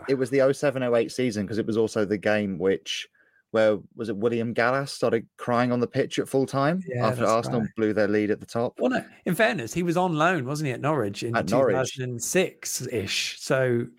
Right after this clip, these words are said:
Speaker 1: No, no, he was, it was the same season. He was on
Speaker 2: The
Speaker 1: loan at
Speaker 2: same
Speaker 1: Norwich
Speaker 2: season, was it?
Speaker 1: in, in, um, it's sad that I know this, isn't it?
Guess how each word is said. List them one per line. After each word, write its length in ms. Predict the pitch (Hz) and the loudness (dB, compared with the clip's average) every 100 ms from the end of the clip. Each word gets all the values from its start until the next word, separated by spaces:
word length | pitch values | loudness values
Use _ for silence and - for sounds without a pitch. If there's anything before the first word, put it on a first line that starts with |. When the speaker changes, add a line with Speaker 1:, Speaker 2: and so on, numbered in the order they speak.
| - - | -16 -2
Speaker 1:
No, 140 | 156 | 0
no, 80 | 185 | 2
he 100 | 175 | 2
was, 100 | 156 | 2
it 60 | 156 | 2
was 80 | |
the 100 | 156 | 2
same 200 | 151 160 | 0 2
season. 440 | 143 170 156 98 - | 2 0 0 -2 -4
He 100 | 120 | 0
was 120 | 135 131 | 0 2
on 80 | 131 | 2
Speaker 2:
The 60 | |
Speaker 1:
loan 60 | 131 | 2
at 40 | |
Speaker 2:
same 140 | 127 120 | 4 4
Speaker 1:
Norwich 140 | 120 - 349 | 4 4 2
Speaker 2:
season, 140 | 320 | 0
was 100 | 175 | 0
it? 80 | 120 | 0
Speaker 1:
in, 360 | 120 117 113 101 - | 0 -2 -6 -6 -4
in, 160 | 113 117 | -2 0
um, 520 | 113 110 110 104 98 _ - - - - _ _ - | 0 0 0 -2 -4 _ -20 -20 -20 -20 _ _ -6
it's 140 | - - | -6 -4
sad 280 | - 165 135 | -2 0 0
that 80 | - | -2
I 80 | 120 | -2
know 200 | 113 117 | -2 0
this, 180 | 92 107 | 0 0
isn't 160 | 101 | 2
it? 120 | 95 | 0